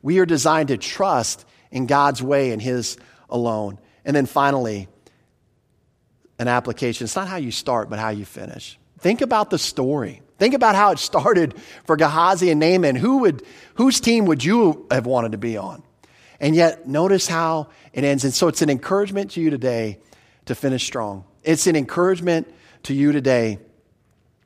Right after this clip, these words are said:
that no matter what failure you've experienced in the past, today's a new day. Today is a day to start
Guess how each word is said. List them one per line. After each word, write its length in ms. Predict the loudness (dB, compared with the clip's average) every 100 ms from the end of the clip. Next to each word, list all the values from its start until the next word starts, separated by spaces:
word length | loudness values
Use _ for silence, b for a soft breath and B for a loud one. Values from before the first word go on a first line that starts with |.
| -16 b b b b _
that 240 | 0 0 0
no 80 |
matter 220 | 2 4 2
what 480 | 2 2 0 -6 -20 -20
failure 880 | -6 0 2 2 -2 -4 -6 -10 -18 _ -4
you've 220 | -2 0
experienced 500 | -2 -4 -4 -4 -4
in 60 |
the 80 | -8
past, 500 | -6 -6 -6 -6 -10 b b b
today's 380 | 0 2 2 2
a 60 |
new 200 | -2 -2
day. 380 | -4 -6 -6 -12 b b b -6
Today 340 | 0 4 4
is 140 | 2
a 60 | 2
day 280 | 2 2 0
to 100 | -4
start 680 | -6 -4 -2 -2 -2 -6